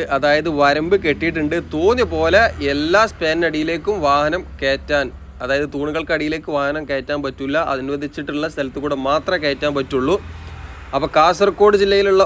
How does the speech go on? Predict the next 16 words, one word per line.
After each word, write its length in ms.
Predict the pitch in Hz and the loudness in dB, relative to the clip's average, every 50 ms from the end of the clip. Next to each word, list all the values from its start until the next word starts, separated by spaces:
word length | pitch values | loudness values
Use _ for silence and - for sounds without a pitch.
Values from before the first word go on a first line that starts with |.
| - - 160 | 2 0 -4
ഉപ്പള, 340 | 143 - - - 190 190 185 151 - - - - - - 139 | -8 -8 -4 2 4 4 4 4 2 -2 -8 -18 -12 -12 -12
ഉപ്പള 320 | 127 - - - 175 180 185 180 160 165 | -12 -12 -6 -4 0 0 0 0 2 2
ഭാഗത്തുള്ളത് 760 | 165 170 170 170 160 180 165 139 - 175 165 165 170 165 170 151 151 | 4 4 4 2 0 -2 -4 -4 -4 -4 -2 -2 -2 -4 -4 -6 -6
പോലത്തെ 500 | 160 165 165 165 170 170 156 - - 170 - - - - - - - - 143 | -4 -4 -2 0 -2 -2 -2 -4 -4 -4 -4 -6 -12 -20 -20 -18 -8 -6 -4
ഒരു 160 | 156 165 160 165 147 147 | -4 -4 -4 -4 -2 -2
ഡിസൈനാണ് 640 | 143 135 147 165 170 170 165 160 160 160 170 190 - - 151 | -2 -2 -2 -2 -2 0 0 0 0 0 0 -2 -2 -4 -4
ഇവിടെയും 340 | 143 147 151 160 165 170 156 151 143 | -2 -2 -2 -2 -2 -2 0 0 0
നടന്നിട്ടുള്ളത്. 680 | 139 139 143 147 156 165 160 139 135 131 127 120 113 - - - - - - - - - _ - - - - - | 2 2 2 0 0 -2 -2 -2 -4 -2 -2 -2 -4 -6 -10 -16 -20 -20 -20 -20 -20 -20 _ -20 -20 -16 -4 -2
കൊടുങ്ങല്ലൂരിൻ്റെ 880 | 135 131 151 156 165 175 180 185 185 185 190 185 180 180 180 180 175 175 147 135 | 0 2 2 4 6 6 6 6 6 6 6 6 6 4 2 2 2 2 4 4
മണ്ണ്. 220 | 127 135 131 - - - - - - - | 2 0 -2 -4 -6 -8 -14 -18 -14 -10
അപ്പോൾ 140 | 120 127 127 131 | -8 -6 -4 -4
നൂറ്റാണ്ടുകൾക്ക് 760 | 143 147 139 - - 175 175 175 175 180 180 196 185 185 190 180 175 | -4 -4 -6 0 2 2 2 4 2 2 2 2 2 0 -2 -2 -2
മുമ്പ് 160 | 170 175 175 170 - 170 | 0 -2 -2 0 4 4
പരന്നു 320 | 160 160 165 170 180 185 185 170 | 6 6 6 4 4 4 4 4
കിടന്നിരുന്ന 520 | 180 175 175 175 180 185 180 180 180 180 170 160 156 | 4 4 4 4 4 2 2 2 4 2 2 2 2
ഹിന്ദുസ്ഥാനിലെ 760 | 147 156 156 175 170 170 - - 180 175 180 185 180 170 147 | 0 0 0 -2 -2 -2 0 2 4 6 6 6 4 4 2